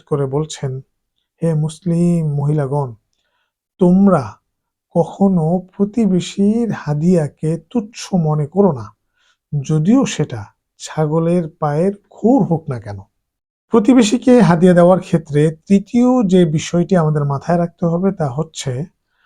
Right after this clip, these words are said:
যদি আমার দুইজন প্রতিবেশী থাকে, তাহলে যে প্রতিবেশী আমার অধিক নিকটবর্তী,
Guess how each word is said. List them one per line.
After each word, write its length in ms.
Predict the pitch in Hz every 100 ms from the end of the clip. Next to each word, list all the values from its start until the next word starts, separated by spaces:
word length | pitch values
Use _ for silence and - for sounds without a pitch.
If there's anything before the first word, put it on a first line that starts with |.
| _ - 143
যদি 280 | 160 175 208
আমার 300 | 175 185 185
দুইজন 580 | 156 156 160 147 190 214
প্রতিবেশী 500 | 185 156 139 131 131
থাকে, 520 | 120 107 135 156 220 -
তাহলে 340 | 135 127 135
যে 180 | 131 156
প্রতিবেশী 680 | 156 190 185 190 175 - 208
আমার 320 | 143 135 147 165
অধিক 340 | 151 135 180 202
নিকটবর্তী, 880 | 170 147 - 190 143 135 _ 165 233